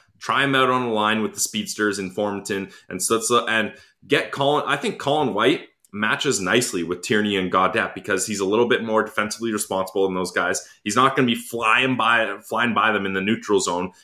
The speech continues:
with his speed. And he's also got some offensive touch that if they're in the right spot at the right time, he can feed them, or vice versa, they can make something work. So that's how I would th-, line things up. But, uh,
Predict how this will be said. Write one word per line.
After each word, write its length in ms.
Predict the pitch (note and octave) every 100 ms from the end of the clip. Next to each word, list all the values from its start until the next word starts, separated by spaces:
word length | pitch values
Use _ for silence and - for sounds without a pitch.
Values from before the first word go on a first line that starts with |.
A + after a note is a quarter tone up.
| -
with 120 | G2+
his 160 | - -
speed. 440 | - A#2+ G#2 - - _ -
And 240 | G3 F#3+
he's 160 | F#3+ F3
also 280 | F3 E3+ D#3
got 180 | D3+
some 140 | D#3 C#3+
offensive 500 | C3+ C3+ B2+ A#2+ -
touch 300 | B2+ B2+ -
that 260 | A2+ G#2+ A2+
if 180 | A2+ -
they're 240 | A2+ A#2
in 80 | A2
the 80 | G#2
right 240 | G#2+ A2
spot 400 | - G#2+ A2 -
at 80 | G2+
the 80 | F#2
right 220 | G2+ G#2
time, 280 | G#2+ G#2+ G#2+
he 80 | G#2+
can 160 | G2+ F2+
feed 260 | A2 G#2
them, 240 | G#2+ G#2 G2+
or 160 | F#2
vice 220 | G2 F#2+
versa, 340 | - F#2 - F2
they 80 | F2
can 140 | F#2+
make 160 | F2+ -
something 220 | F#2 F2
work. 220 | E2+ -
So 280 | - F#2+ - -
that's 160 | D#3 G3+
how 100 | D3
I 160 | A#2 C3+
would 160 | D3
th-, 140 | B2+ A#2
line 260 | C3+ C3+
things 260 | C#3+ C#3 C3
up. 220 | C#3+ -
But, 320 | A#2 G#2 - A2+
uh, 180 | G#2